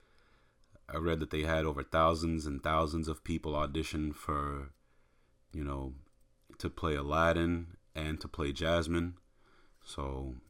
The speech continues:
th-, they are trying to find somebody that has the right chops to play these roles, and I, I look forward to seeing what they do. I think Guy Ritchie will do this film justice.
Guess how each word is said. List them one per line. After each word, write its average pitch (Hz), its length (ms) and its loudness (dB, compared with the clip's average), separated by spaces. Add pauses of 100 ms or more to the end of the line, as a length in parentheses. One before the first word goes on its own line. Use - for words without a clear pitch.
(200)
th-, - 220 -10
they 71 120 -4
are 82 180 4
trying 85 220 6
to 85 60 6
find 82 280 4
somebody 82 260 2
that 76 140 2
has 78 160 2
the 78 80 -2
right 76 200 2
chops 73 320 0
to 69 60 -10
play 71 200 -4
these 69 180 -4
roles, 67 380 -6
and 65 240 -8 (720)
I, 71 220 -2
I 78 40 2
look 78 180 0
forward 78 300 2
to 71 60 -2
seeing 71 260 -2
what 71 120 -2
they 69 120 -4
do. 67 200 -2
I 69 60 -2
think 76 180 0
Guy 73 80 0
Ritchie 73 280 -2
will 69 80 -2
do 71 140 -4
this 67 120 -4
film 67 220 -6
justice. 67 480 -8